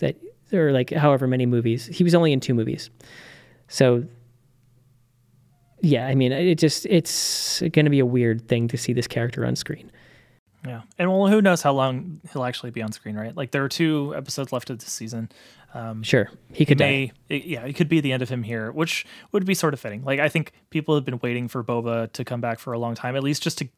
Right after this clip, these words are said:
Speaker 2: crawl out of the pit. I think that's what people
Speaker 1: Yeah.
Speaker 2: have been waiting for. And I think that's all that's really necessary for this character. Um,
Speaker 1: Yeah.
Speaker 2: if he can redeem himself in some way by helping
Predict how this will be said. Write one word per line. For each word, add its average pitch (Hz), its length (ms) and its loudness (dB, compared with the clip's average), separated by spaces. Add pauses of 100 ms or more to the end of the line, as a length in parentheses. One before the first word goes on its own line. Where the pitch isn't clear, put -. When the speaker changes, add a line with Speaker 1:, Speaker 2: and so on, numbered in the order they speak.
(140)
Speaker 2:
crawl 143 300 2
out 127 140 2
of 117 60 -6
the 113 60 -12
pit. - 260 -10 (380)
I 127 80 -8
think 123 180 -6
that's - 220 -4
what 131 120 -8
people 139 160 2
Speaker 1:
Yeah. 113 80 2
Speaker 2:
have 120 120 -2
been 117 140 -6
waiting 110 240 -6
for. 110 240 -6
And 120 100 -6
I 123 60 -4
think 135 240 -6 (420)
that's 143 180 0
all 143 400 4 (280)
that's - 220 -4
really 139 140 0
necessary 160 540 -4
for 180 140 -8
this 180 100 -8
character. 190 500 -6 (140)
Um, 117 340 -4
Speaker 1:
Yeah. 131 180 0
Speaker 2:
if 151 120 -2
he 160 80 0
can 139 360 -2
redeem 127 320 -4
himself 139 420 -2
in 131 100 -6
some 131 180 -4
way 131 160 -4
by 120 200 -4
helping 117 480 -6